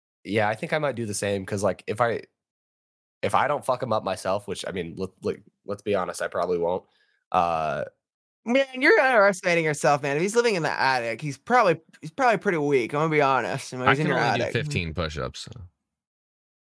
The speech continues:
Speaker 2: That's a lie. I need more than
Speaker 1: We listened to
Speaker 2: fifteen.
Speaker 1: that episode the other day. I listened to it back, and I was like, "I wonder how many I can do." I, like, banged out sixty and then was really tired.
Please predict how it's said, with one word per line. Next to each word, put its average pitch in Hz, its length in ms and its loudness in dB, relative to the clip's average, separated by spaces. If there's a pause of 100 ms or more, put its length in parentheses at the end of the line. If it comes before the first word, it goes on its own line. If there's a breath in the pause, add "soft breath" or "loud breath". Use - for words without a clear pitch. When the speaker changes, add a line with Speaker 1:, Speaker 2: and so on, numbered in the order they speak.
(380)
Speaker 2:
That's 160 120 -4
a - 60 -10
lie. 104 440 -4 (160)
I 156 40 -6
need 151 80 -2
more 107 200 -4
than 104 60 -6
Speaker 1:
We 147 100 6
listened 165 300 0
to 165 80 2
Speaker 2:
fifteen. 131 160 0
Speaker 1:
that - 20 0
episode 113 420 -4
the 98 120 0
other 90 180 0
day. 87 300 -2 (420)
I 95 60 -4
listened 95 300 -2
to 101 100 0
it 76 120 0
back, 85 380 -4 (440)
and 95 100 -4
I 95 40 0
was 90 100 -4
like, 87 100 -4
"I 104 60 -2
wonder 165 180 -4
how 147 100 -2
many 117 220 -4
I 82 140 -4
can 87 160 -14
do." 71 280 -12
I, 87 100 0
like, 90 200 -2
banged 87 260 -4
out 82 160 -2
sixty 73 460 -4
and 73 100 -8
then 76 140 -10
was 76 160 -10
really 73 220 -8
tired. 76 360 -6